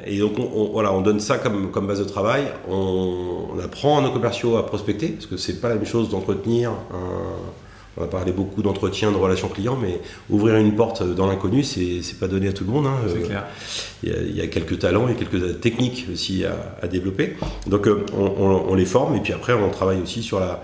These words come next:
Speaker 1: sur la qualification et la cible client. Voilà, on les oriente sur des cibles clients qu'on veut, qu'on veut ouvrir, et avec quels outils, quelles solutions.
Speaker 2: Ok.
Speaker 1: Si vous, tu vas pas avoir la même approche avec un hôtel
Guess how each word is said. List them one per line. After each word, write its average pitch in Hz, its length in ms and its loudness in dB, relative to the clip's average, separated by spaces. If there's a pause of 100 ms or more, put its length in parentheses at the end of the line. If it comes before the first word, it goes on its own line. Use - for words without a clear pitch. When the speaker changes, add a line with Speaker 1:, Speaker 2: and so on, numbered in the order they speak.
(280)
Speaker 1:
sur - 160 0
la 92 80 4
qualification 98 640 0
et 110 40 2
la 92 80 2
cible 101 260 -2
client. 87 280 -4
Voilà, 80 120 -8 (100)
on - 20 -2
les 90 160 2
oriente 101 360 4
sur - 100 -4
des 87 100 -6
cibles 101 280 -2
clients 98 200 -2
qu'on 92 140 -4
veut, 92 380 -2 (340)
qu'on 92 140 -2
veut 104 260 4
ouvrir, 123 500 4
et 113 120 6
avec 107 200 2
quels 110 360 2
outils, 107 380 -4 (360)
quelles 98 240 0
solutions. 113 480 0 (480)
Speaker 2:
Ok. 107 220 -6
Speaker 1:
Si - 160 -8
vous, 90 320 0
tu - 120 -10
vas 92 120 0
pas 104 420 2
avoir 95 220 2
la 101 40 2
même 101 140 0
approche 117 380 2
avec 95 160 2
un 98 100 4
hôtel 113 460 2